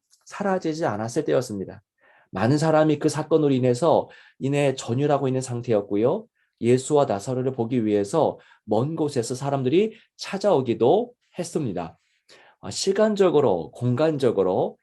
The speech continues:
이곳은 너무나 의미 있는 상황이죠.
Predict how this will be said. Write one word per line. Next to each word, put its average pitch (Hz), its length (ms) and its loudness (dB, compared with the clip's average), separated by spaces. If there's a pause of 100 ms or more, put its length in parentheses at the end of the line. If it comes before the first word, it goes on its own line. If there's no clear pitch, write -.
이곳은 127 360 -2
너무나 123 440 -2
의미 170 380 -2
있는 110 360 -2 (300)
상황이죠. 135 760 -2